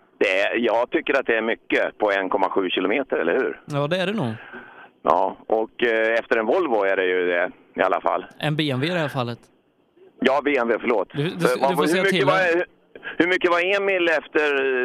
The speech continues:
Speaker 1: eh, sa du? Det var inte så
Speaker 2: Tre
Speaker 1: mycket, va?
Speaker 2: tiondelar, eh, men du får
Speaker 1: Ja.
Speaker 2: säga till Sundell att det hade nog gått snabbare om han hade behållit sin M tre.
Speaker 1: Ja. Ja, hur ska jag säga nu för att vara snäll?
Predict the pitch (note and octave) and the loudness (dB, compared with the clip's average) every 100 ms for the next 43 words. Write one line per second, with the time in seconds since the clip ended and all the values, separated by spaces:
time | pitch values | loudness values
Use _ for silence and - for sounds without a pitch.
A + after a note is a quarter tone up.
0 | B2 G#2 A#2 G2+ G#2 A2 C3 - C3+ A#3 | -2 0 0 2 2 2 0 0 -2 0
1 | A3+ D3 E2+ F2+ C#3 B2+ B2 B2+ D3+ C3+ | 0 0 2 0 0 0 0 0 0 0
2 | D3 D#3 F3+ F3+ G3 - B2+ D#3 A3 G3+ | 0 0 0 0 2 4 4 0 0 -2
3 | G#3+ F3+ D#3+ D#3 E3 F#3 E3+ D#3 - F3 | 0 0 0 0 0 0 -2 -2 -2 0
4 | B2+ C3+ F#3+ F#3+ F3 E3 C#3+ F3 F#3+ F3 | 0 0 0 0 0 0 0 0 0 -2
5 | C3 C3+ C#3 - - - - - - G2 | 0 0 -2 -2 -8 -8 -8 -8 0 4
6 | G#2+ A2+ A2+ - - - - - - - | 4 2 -2 -8 -10 -8 -8 -8 -6 -6
7 | - - - - - - - - - - | -6 -6 -8 -8 -8 -8 -8 -8 -8 -8
8 | - - - - D#3 E3 F#3+ G#3 G3 F#3+ | -8 -8 -4 0 2 2 0 0 0 2
9 | A3 G3+ G3+ A#3+ F#3 G#3 F#3 E3+ E3 B2+ | 2 2 2 0 0 2 2 0 0 2
10 | B2 | 2